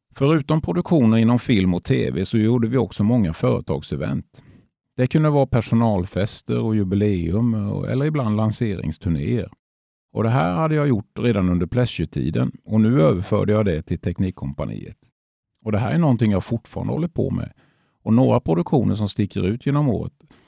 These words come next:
är att jag har producerat Näringslivsgalan under alla dessa femton år här i Vetlanda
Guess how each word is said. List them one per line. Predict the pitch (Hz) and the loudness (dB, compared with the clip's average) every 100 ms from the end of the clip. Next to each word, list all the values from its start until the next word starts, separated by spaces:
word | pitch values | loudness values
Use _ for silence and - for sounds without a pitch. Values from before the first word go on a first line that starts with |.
| _ | _
är | - 104 | -2 0
att | 95 | 2
jag | 101 | 2
har | 98 | 0
producerat | 104 101 95 101 95 | 0 -2 0 0 0
Näringslivsgalan | 107 104 82 - 82 - 67 60 120 135 | 0 0 -2 -4 -10 -6 -6 -2 0 2
under | 135 135 | 0 0
alla | 139 123 | -2 -2
dessa | 123 120 131 | -4 -4 -6
femton | 135 123 - 120 | -4 -4 -2 -2
år | 113 113 110 | 0 -2 -2
här | 113 | -2
i | |
Vetlanda | 113 113 - 98 98 127 | -2 -4 -4 -2 -2 -4